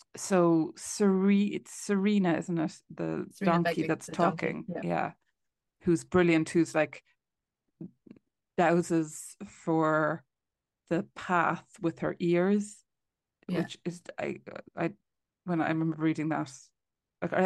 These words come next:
Speaker 1: think every time I read that, I'm like, "That is pure genius."
Speaker 2: Yeah.
Speaker 1: Um, so Serena's talking about magic. She says, "There's always a lot of magic, but our way of seeing it is very small, and we mostly just call it nature." And, and for, before I keep reading, I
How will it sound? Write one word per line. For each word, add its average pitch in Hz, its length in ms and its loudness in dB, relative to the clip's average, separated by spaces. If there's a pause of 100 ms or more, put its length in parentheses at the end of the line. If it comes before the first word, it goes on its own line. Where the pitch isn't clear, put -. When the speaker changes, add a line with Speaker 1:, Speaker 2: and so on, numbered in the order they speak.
Speaker 1:
think 185 160 -2
every 175 180 2
time 160 160 0
I 151 60 0
read 143 180 -4
that, 135 120 -2
I'm 135 100 -4
like, 131 180 -6
"That 151 180 -4
is - 180 -12 (320)
pure 160 260 -6
genius." 131 500 -8 (560)
Speaker 2:
Yeah. - 100 -8 (140)
Speaker 1:
Um, 160 460 2 (680)
so 185 240 2 (280)
Serena's 185 380 2
talking 165 220 0
about 160 120 0
magic. 165 320 0
She - 100 -12
says, 165 200 -8
"There's 170 140 0
always 202 200 4
a 202 40 4
lot 180 160 6
of 170 80 -2
magic, 170 440 2
but 165 100 0
our 165 120 4
way 165 140 4
of 151 100 -4
seeing 170 300 -2
it 156 120 -10
is 143 140 -18
very 160 240 0
small, 147 460 -4
and 151 100 -4
we 160 80 -2
mostly 160 360 -4
just - 180 -14
call 156 200 -2
it 147 120 -8
nature." 156 460 -6 (1120)
And, 196 200 2
and 202 120 -2
for, 214 180 6 (500)
before 180 260 2
I 175 80 2 (140)
keep - 200 -6
reading, 170 320 2 (540)
I 180 120 0